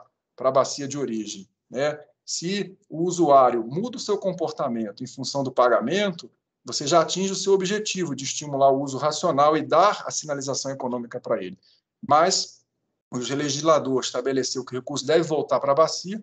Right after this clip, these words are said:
porque além desses benefícios que eu mencionei, você tem um benefício concreto da, do financiamento das ações de recuperação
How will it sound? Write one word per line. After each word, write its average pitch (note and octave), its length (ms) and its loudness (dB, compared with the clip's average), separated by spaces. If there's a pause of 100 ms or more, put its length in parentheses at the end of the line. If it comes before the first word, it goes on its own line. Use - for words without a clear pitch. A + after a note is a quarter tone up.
(100)
porque - 160 -2
além G3+ 240 2
desses F#3+ 300 -2
benefícios C#3 500 -8
que - 80 -14
eu C3+ 60 -8
mencionei, D#3 420 -6
você F3 100 -4
tem G3 160 -6
um F#3+ 40 -4
benefício F#3 580 -4 (340)
concreto E3 600 2
da, E3 340 4 (300)
do C#3 100 -14
financiamento D#3+ 720 -4
das E3+ 200 4
ações E3 440 0
de D#3 80 -8
recuperação D#3 800 -2